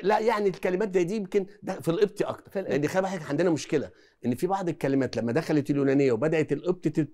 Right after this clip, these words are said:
Speaker 1: تندمج معاه، ما هو القبطي
Speaker 2: حصل لها
Speaker 1: أربعة وعشرين حرف
Speaker 2: تحريف.
Speaker 1: يوناني
Speaker 2: آه، آه.
Speaker 1: وسبعة مصري.
Speaker 2: أيوة.
Speaker 1: فلخبط الك-، يعني بقى عارف حضرتك عمل إيه؟ هو مسك حط الكلام كده وقعد يقلب فيه،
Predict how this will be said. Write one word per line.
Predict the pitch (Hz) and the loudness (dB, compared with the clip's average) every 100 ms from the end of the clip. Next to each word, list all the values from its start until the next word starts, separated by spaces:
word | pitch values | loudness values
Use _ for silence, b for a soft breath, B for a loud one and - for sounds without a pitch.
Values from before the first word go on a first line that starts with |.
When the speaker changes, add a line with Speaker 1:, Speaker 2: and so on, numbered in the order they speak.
| _ | _
Speaker 1:
تندمج | - 135 135 180 160 | 2 4 4 4 2
معاه، | 160 214 b b b | 0 -2 b b b
ما | 117 | 2
هو | |
القبطي | 135 175 180 - | 4 2 0 0
Speaker 2:
حصل | - 123 | 0 2
لها | 190 | 4
Speaker 1:
أربعة | 202 220 | 4 4
وعشرين | 226 - | 4 2
حرف | 190 165 | 2 0
Speaker 2:
تحريف. | 202 190 | -2 -2
Speaker 1:
يوناني | 139 151 220 | -2 2 4
Speaker 2:
آه، | 190 175 - | 4 0 -8
آه. | 196 | -6
Speaker 1:
وسبعة | 185 208 196 156 | -6 -4 -2 -2
مصري. | 147 - 107 104 _ _ 196 | -4 -6 -14 -20 _ _ -8
Speaker 2:
أيوة. | 190 175 | -4 0
Speaker 1:
فلخبط | 165 226 170 170 160 | 0 0 -2 -6 -6
الك-، | - - 120 | -10 -10 -8
يعني | 110 120 | -6 -6
بقى | 127 | -4
عارف | 147 156 | -4 -2
حضرتك | 165 151 | -2 -2
عمل | 160 156 | 0 4
إيه؟ | 170 - B B | 2 0 B B
هو | 120 139 | 0 2
مسك | 175 190 208 - | 2 0 -6 -8
حط | - 180 - | -6 -4 -4
الكلام | 151 151 175 | -2 0 0
كده | 160 170 | 0 0
وقعد | 151 | 0
يقلب | 139 151 139 110 | 2 2 0 -2
فيه، | 120 | -8